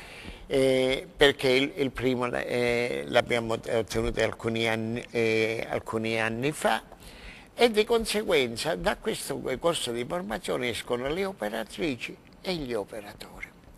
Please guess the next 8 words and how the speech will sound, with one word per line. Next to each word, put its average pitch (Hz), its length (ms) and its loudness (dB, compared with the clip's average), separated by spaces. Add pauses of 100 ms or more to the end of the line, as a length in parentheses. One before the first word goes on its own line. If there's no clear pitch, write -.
(480)
Perché 127 560 0
gli 123 120 -10
operatori? 120 600 -14 (520)
Noi 220 240 4
come, 220 400 2 (240)
eh, 127 400 2
ci 139 180 -2
siamo 147 460 2